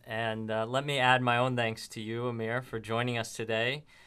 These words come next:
and for sharing your expertise and your insight with us about Iraqi cultural heritage. It really is such a pleasure to have this opportunity to speak with you today, uh, and with our, our campus community.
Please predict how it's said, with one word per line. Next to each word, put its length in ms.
and 320
for 340
sharing 440
your 140
expertise 760
and 120
your 100
insight 460
with 140
us 240
about 400
Iraqi 400
cultural 460
heritage. 680
It 80
really 300
is 180
such 320
a 40
pleasure 600
to 180
have 260
this 200
opportunity 560
to 60
speak 300
with 100
you 100
today, 580
uh, 360
and 200
with 120
our, 200
our 160
campus 440
community. 580